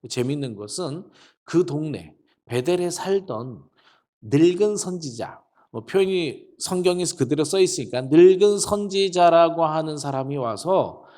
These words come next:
이 사람한테 소-, 하나님의 사람을 속입니다. "나도 선지자인데 천사가 와서 너를 대접하라 그랬다." 그래서 대접을 해요. 이 사람이 또 가요. 하나님의 선지자가 속아서 가요.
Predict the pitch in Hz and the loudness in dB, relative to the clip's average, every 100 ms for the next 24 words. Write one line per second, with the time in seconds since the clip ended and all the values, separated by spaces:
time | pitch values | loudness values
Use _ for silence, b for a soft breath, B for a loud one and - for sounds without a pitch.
0 | B 139 147 175 151 120 117 143 - 214 | B -6 -2 0 0 -4 -8 -8 -4 -4
1 | 226 240 226 190 147 139 120 110 - 208 | -2 -2 -2 -4 -6 -6 -8 -10 -8 -6
2 | 202 135 92 87 - b b - 110 127 | -6 -8 -12 -18 -20 b b -6 -4 -2
3 | 151 143 170 113 - _ - - 208 220 | 0 0 0 -2 -12 _ -18 -8 -8 -8
4 | 220 165 104 139 135 - 247 233 202 202 | -8 -8 -8 -8 -8 -12 -12 -8 -6 -4
5 | 185 131 85 180 190 117 B B - 120 | -4 -4 -6 -4 -4 -6 B B -8 -4
6 | 147 127 101 151 143 147 139 104 87 - | -4 -6 -8 -8 -6 -4 -4 -6 -12 -10
7 | 104 - _ _ _ _ - 214 247 247 | -12 -12 _ _ _ _ -8 -2 -2 -4
8 | 139 139 196 180 180 208 160 214 208 - | -4 2 2 0 0 0 2 0 0 -6
9 | - 95 156 294 - b b b b - | -6 -2 -2 -4 -10 b b b b -2
10 | 214 214 214 185 196 180 180 185 226 226 | 2 2 0 -4 -4 -2 -2 -2 -2 2
11 | 214 190 - - 131 156 - | 2 0 -8 -8 -6 -6 -10